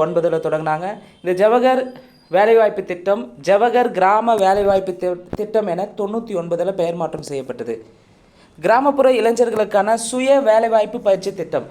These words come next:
கிராமப்புற இளைஞர்களுக்கான சுய வேலைவாய்ப்பு பயிற்சி திட்டம் தொடங்கப்பட்ட ஆண்டு ஆயிரத்தி தொள்ளாயிரத்தி எண்பத்தி மூணு.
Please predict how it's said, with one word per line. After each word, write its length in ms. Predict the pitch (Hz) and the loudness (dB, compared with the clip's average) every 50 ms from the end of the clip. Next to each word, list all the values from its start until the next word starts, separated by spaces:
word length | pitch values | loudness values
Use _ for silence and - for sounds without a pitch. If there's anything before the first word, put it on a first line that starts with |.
| - - - | -14 -8 -2
கிராமப்புற 460 | 160 175 208 220 240 240 233 233 233 | 0 2 2 2 0 0 0 2 2
இளைஞர்களுக்கான 840 | 226 208 196 202 202 214 202 202 190 196 185 190 185 185 196 214 247 294 - - - - - - - - - | 2 2 2 0 0 -2 -2 0 0 -2 0 0 0 0 0 0 -2 -4 -6 -10 -10 -12 -12 -12 -16 -20 -20
சுய 360 | - - - 254 262 269 277 | -12 -6 -4 0 2 2 4
வேலைவாய்ப்பு 500 | 262 240 226 220 226 226 220 214 214 214 | 4 6 4 4 4 4 2 2 0 -2
பயிற்சி 320 | - - 208 202 208 226 220 | -2 -2 -2 -2 -2 -4 -6
திட்டம் 260 | 202 202 202 196 202 | -4 -4 -4 -2 -2
தொடங்கப்பட்ட 420 | 202 202 214 220 214 214 202 202 202 | 0 0 0 0 -2 -2 -2 0 2
ஆண்டு 180 | 196 196 208 | 2 2 2
ஆயிரத்தி 280 | 208 202 196 196 196 202 | 2 2 2 2 2 0
தொள்ளாயிரத்தி 340 | 202 196 202 196 208 190 180 | 0 0 0 -2 -4 -4 -4
எண்பத்தி 280 | 190 190 190 190 208 | -4 -4 -6 -6 -8
மூணு. 280 | 180 180 180 180 170 151 | -8 -6 -6 -6 -6 -8